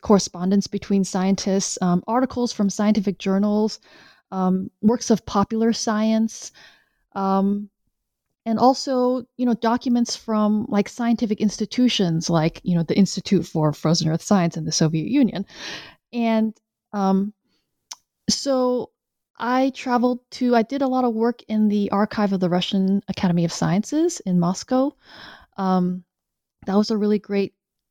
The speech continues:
um, repository because they had the documents of the Institute for Frozen Earth Science. Um, and then I also did quite a bit of work in the Russian State Archive of the Economy,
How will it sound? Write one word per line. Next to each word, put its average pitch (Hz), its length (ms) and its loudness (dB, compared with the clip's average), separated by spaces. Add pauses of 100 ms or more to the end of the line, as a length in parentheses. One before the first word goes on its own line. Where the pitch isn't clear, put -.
(260)
um, 185 260 2
repository 220 560 0
because 202 240 0
they 208 100 2
had 196 220 2
the 202 80 -6 (220)
documents 202 600 0
of 175 200 0
the 180 80 0
Institute 180 360 0
for 175 100 0
Frozen 165 300 0
Earth 165 120 -6
Science. - 500 0 (400)
Um, 165 360 0 (200)
and 220 120 -2
then 220 120 2
I 214 80 0
also 294 320 0
did 240 220 0
quite 226 200 -2
a 214 40 2
bit 208 140 0
of 202 140 0
work 202 300 0
in 202 160 2
the 190 100 2
Russian 196 320 2
State 196 300 -2
Archive 185 400 0
of 185 120 0
the 175 100 0
Economy, 269 640 -2